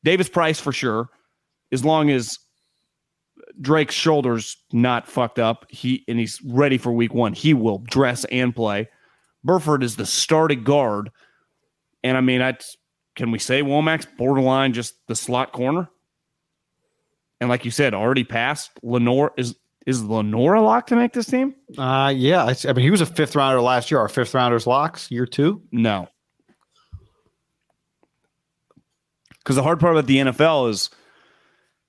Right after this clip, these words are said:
Speaker 1: the next year you could easily draft two more corners. And think they kind of did, right? They signed one, they
Speaker 2: Yep.
Speaker 1: drafted one. Then all of a sudden it's like,
Speaker 2: Well,
Speaker 1: you
Speaker 2: they
Speaker 1: start doing the
Speaker 2: also
Speaker 1: math.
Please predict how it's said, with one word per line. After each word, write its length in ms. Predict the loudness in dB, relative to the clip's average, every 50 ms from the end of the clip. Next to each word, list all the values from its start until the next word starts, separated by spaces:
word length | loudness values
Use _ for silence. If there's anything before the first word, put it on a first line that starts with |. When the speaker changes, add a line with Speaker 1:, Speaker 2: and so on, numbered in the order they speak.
| _ _ _ _ _ _ _ _ _ _ _ _ _ _ _ _ _ _ _ _ _
Speaker 1:
the 240 | -18 -14 -4 -4 -2
next 380 | 0 0 0 0 -2 -2 -2 0
year 180 | 2 2 2
you 120 | 0 -2 -4
could 120 | -2 0 0
easily 240 | 0 0 0 0
draft 280 | 0 0 0 -2 -4 -2
two 120 | -2 0
more 140 | 0 0 0
corners. 460 | 0 2 0 0 0 -2 -4 -8 -14 -16 _ -20 -20 _ _ _ _ _ _ _
And 120 | -6 -2 -2
think 200 | -2 -2 -2 -4
they 80 | -6 -4
kind 200 | -2 -2 -2 -2
of 120 | -2 0
did, 220 | 0 0 2 0
right? 220 | -2 -4 -6 -6 -8
They 100 | -10 -8
signed 480 | -8 -6 -4 -2 -2 0 0 0 0 0
one, 360 | 0 2 2 2 2 2 0 -2
they 80 | -2 -2
Speaker 2:
Yep. 200 | 0 0 2 2
Speaker 1:
drafted 300 | 0 -2 -2 -2 -2 -2 0
one. 580 | 2 2 2 2 2 2 0 0 -2 -4 -6 -6
Then 120 | -4 -2
all 120 | 0 0 0
of 60 | 0
a 60 | -2
sudden 320 | -2 0 0 2 2 2 0
it's 140 | 0 -2
like, 180 | -4 -4 -2 0
Speaker 2:
Well, 80 | 0 2
Speaker 1:
you 40 |
Speaker 2:
they 60 | 2 4
Speaker 1:
start 180 | 2 2 2 0
doing 80 | 0
the 60 | 2
Speaker 2:
also 80 | 2 2
Speaker 1:
math. 300 | 2 0 0 -2 -4 -8